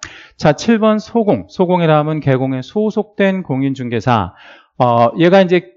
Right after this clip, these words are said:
개공인 법인, 이 법인인 개공을 말하는 거죠. 사원 또는 임원으로서 공인중개사인 자를 포함한다. 포인트. 어, 포함한다. 그러니까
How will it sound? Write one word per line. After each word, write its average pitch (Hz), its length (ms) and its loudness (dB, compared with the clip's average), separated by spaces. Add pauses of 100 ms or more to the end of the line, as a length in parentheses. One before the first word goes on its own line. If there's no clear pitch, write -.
(160)
개공인 175 500 0
법인, 123 360 0
이 107 60 -6
법인인 160 500 0
개공을 127 400 0
말하는 113 340 -2
거죠. 110 380 -4 (360)
사원 240 560 0
또는 214 280 0
임원으로서 147 840 -2 (240)
공인중개사인 160 1040 0
자를 131 500 2
포함한다. 214 1040 4
포인트. 127 400 -2 (360)
어, 92 200 -6
포함한다. 120 800 0 (400)
그러니까 202 520 2